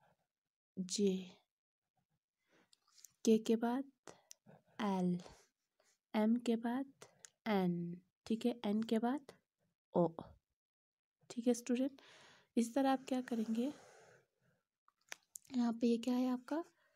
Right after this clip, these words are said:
क्लास वर्क, ठीक है स्टूडेंट? तो इसके बाद आप क्या करेंगे? यहाँ पे आपका क्या है? होमवर्क, ठीक है? होमवर्क करेंगे, ठीक है स्टूडेंट?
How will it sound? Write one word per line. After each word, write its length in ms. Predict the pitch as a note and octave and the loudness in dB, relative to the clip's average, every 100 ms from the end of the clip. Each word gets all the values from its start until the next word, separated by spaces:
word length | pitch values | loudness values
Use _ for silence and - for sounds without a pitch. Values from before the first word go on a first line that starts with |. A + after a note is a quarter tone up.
| _ _ _ - | _ _ _ -2
क्लास 380 | G#3+ A3 C4+ - - | 0 0 -2 -6 -6
वर्क, 420 | F#3 E3 E3 - - _ | -4 -4 -8 -18 -20 _
ठीक 220 | - A3 A3+ | -2 -2 -2
है 60 | |
स्टूडेंट? 520 | A3+ - A3+ B3+ C#4 C#4 - - - - - | -6 -2 -2 0 -2 -4 -16 -20 -20 -20 -4
तो 60 | B3+ | -2
इसके 180 | B3 | 2
बाद 160 | C#4 C#4+ | 2 2
आप 120 | C#4 | 0
क्या 100 | - | -2
करेंगे? 400 | C4 C4 B3+ B3+ | 0 2 2 2
यहाँ 880 | D#4+ E4 - _ _ _ _ - G#3+ | -2 -6 -16 _ _ _ _ -2 -2
पे 140 | A3 A3+ | 0 -2
आपका 260 | A3 A#3 A3+ | -2 -2 -2
क्या 120 | A#3+ A#3 | -2 -2
है? 200 | B3+ D4 - - - _ _ _ _ _ _ _ _ _ _ | -2 -4 -10 -20 -20 _ _ _ _ _ _ _ _ _ _
होमवर्क, 600 | G3+ F#3+ F3+ F3+ - - - _ _ _ _ - | 0 2 0 -2 -10 -16 -16 _ _ _ _ -4
ठीक 280 | A3+ G#3 A#3+ | -2 -2 -2
है? 120 | B3 - | -6 -2
होमवर्क 320 | G#3 G3 G3+ G3+ | 0 0 -2 -6
करेंगे, 380 | F3+ E3+ E3 E3+ | -6 -6 -10 -8
ठीक 160 | A3+ | -4
है 60 | A#3 | -2
स्टूडेंट? 460 | A3+ A#3+ A3+ B3+ | -2 0 0 -2